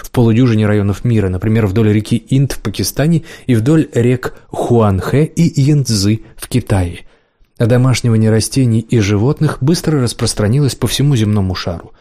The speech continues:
Из этих центров по мере экспорта семян животных и методик одомашнивания. Хлеб, пиво и оливки. Богатые углеводами семена злаковых трав и плоды деревьев,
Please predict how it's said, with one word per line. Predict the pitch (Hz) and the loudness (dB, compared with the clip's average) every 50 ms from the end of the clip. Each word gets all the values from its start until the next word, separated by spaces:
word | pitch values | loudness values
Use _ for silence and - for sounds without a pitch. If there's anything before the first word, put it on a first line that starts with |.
| _ _ _ _ - - | _ _ _ _ -8 -2
Из | 139 127 139 | 0 2 2
этих | 147 - - 131 - | 2 0 -2 -4 -4
центров | - - 156 151 139 123 120 113 - | -4 -2 -2 0 0 0 -2 -2 -2
по | - 120 | -2 -2
мере | 117 110 113 110 113 113 | 0 2 2 2 2 0
экспорта | 104 - - - - 90 98 | 0 -4 -6 -8 -6 -6 -4
семян | 92 - - 110 104 117 113 98 | -4 -2 -2 -2 0 0 0 -2
животных | 92 101 98 120 135 135 127 120 107 - - - - - - _ | -2 -2 -2 0 -2 0 0 -2 -2 -4 -8 -20 -20 -20 -12 _
и | - 151 139 | 0 2 2
методик | 120 110 104 - 123 135 131 143 135 - - - - | 2 2 0 0 0 0 0 -2 -4 -6 -8 -8 -4
одомашнивания. | 127 113 104 113 101 98 104 98 - - - 98 87 90 85 - - - - - _ _ _ _ _ _ _ _ _ _ _ _ _ _ _ _ _ _ _ _ _ _ _ _ - | -2 0 0 0 0 0 0 0 -2 -4 -6 -6 -6 -8 -12 -14 -16 -20 -20 -20 _ _ _ _ _ _ _ _ _ _ _ _ _ _ _ _ _ _ _ _ _ _ _ _ -14
Хлеб, | - - - 120 117 135 156 - - - - - - - | -8 -2 0 2 4 4 2 0 -2 -6 -8 -10 -10 -6
пиво | - 120 120 131 127 123 131 127 120 - - _ _ _ - | -2 2 2 2 4 2 2 0 0 -2 -8 _ _ _ -4
и | - 123 131 131 - | 0 0 0 0 0
оливки. | 120 110 107 104 101 92 - - - - - - - - - _ _ _ _ _ _ _ _ _ _ _ _ _ _ _ _ _ _ _ - | 0 2 2 2 2 0 -2 -6 -12 -12 -12 -14 -18 -20 -20 _ _ _ _ _ _ _ _ _ _ _ _ _ _ _ _ _ _ _ -2
Богатые | 120 110 131 147 175 180 - - 139 135 139 - - | 0 2 2 2 2 0 0 2 2 2 2 0 0
углеводами | - 147 117 110 113 113 110 104 123 123 104 101 101 101 | -2 0 2 2 4 4 4 4 2 2 2 2 2 0
семена | 95 - - 117 110 107 107 104 95 | 0 0 0 0 2 2 2 2 0
злаковых | 90 101 101 95 - 110 95 90 - | 0 0 -2 -2 0 -2 -2 -2 -2
трав | - 139 143 156 151 - - | -2 -2 0 0 0 -2 -4
и | - 127 117 110 | -2 0 2 2
плоды | 107 - 117 104 95 98 | 2 2 0 0 0 0
деревьев, | 90 95 107 131 160 165 165 170 160 - - | 0 0 2 2 2 2 2 0 0 -4 -8